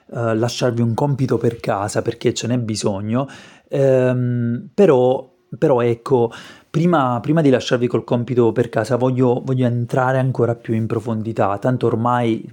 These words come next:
mm, abbiamo già sforato tantissimo e, e voglio, mm, voglio dirvi un po', eh, come, eh, come, come possa, già vi ho fatto un piccolo esempio, però come in effetti potrete sentire,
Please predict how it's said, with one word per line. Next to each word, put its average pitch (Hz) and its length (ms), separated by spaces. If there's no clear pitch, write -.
mm, 113 160
abbiamo 113 360
già 117 320
sforato 104 680
tantissimo 110 840
e, - 220
e 151 80
voglio, 151 720
mm, 120 380
voglio 143 220
dirvi 139 380
un 131 180
po', 139 420
eh, - 180
come, 147 840
eh, 120 720
come, 185 280
come 196 180
possa, 127 800
già 143 360
vi 165 80
ho 127 40
fatto 131 300
un 120 80
piccolo 127 320
esempio, 123 400
però 139 540
come 190 160
in 151 80
effetti 127 480
potrete 147 400
sentire, 117 920